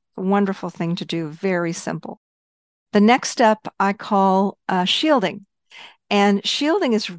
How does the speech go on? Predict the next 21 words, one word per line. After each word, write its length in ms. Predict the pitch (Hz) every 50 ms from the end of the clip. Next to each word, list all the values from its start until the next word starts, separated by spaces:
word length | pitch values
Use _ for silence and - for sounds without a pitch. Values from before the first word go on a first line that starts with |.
| 160
really 340 | 202 220 240 254 254 247 247
good, 400 | 208 180 - 208 208 214 202 190
pe-, 140 | - 220 233
especially 460 | - 208 - - 208 226 - - 240 233
for 420 | - - - 202 190 185 180 - _ -
highly 480 | - - 226 233 240 233 233 226 226
intuitive 540 | 214 202 214 - - - 226 196 196 190 -
people 340 | - - 190 185 - 190 185
that 120 | 175 160
are 100 | 160 160
very, 500 | 151 147 143 170 160 151 156 160 165 165
very 280 | 156 151 156 156 156 156
sensitive. 760 | - - - 160 165 - - - - - 175 156 156 156 143
You 80 | 175 160
know, 140 | 160 156 156
they 120 | 156 156
walk 260 | 156 156 156 - -
around 300 | 160 151 156 156 156 160
kinda 200 | - - 160 160
like 200 | 160 160 156 -
a, 120 | 160 165